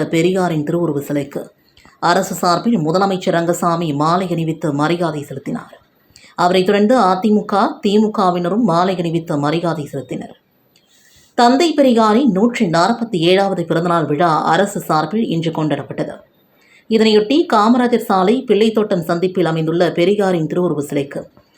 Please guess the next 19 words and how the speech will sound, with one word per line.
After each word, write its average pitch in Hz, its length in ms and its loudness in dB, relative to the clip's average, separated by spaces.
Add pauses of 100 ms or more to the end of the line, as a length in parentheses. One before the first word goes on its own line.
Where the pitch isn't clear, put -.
(200)
அரசு 185 300 2
சார்பில் 185 440 0
முதலமைச்சர் 180 580 0
ரங்கசாமி 170 580 0
மாலை 170 380 2
அணிவித்து 175 420 0
மரியாதை 160 480 0
செலுத்தினார். - 520 -10 (600)
அவரைத் 214 320 4
தொடர்ந்து 226 340 4
பொதுப்பணித்துறை 214 680 2
அமைச்சர் 170 440 -2
லட்சுமி 165 300 -2
நாராயணன், 165 540 2 (320)
அரசு 226 360 2
கொறடா 202 340 2
ஆறுமுகம், 165 520 0
சட்டமன்ற 196 560 -2
உறுப்பினர்கள் 170 600 0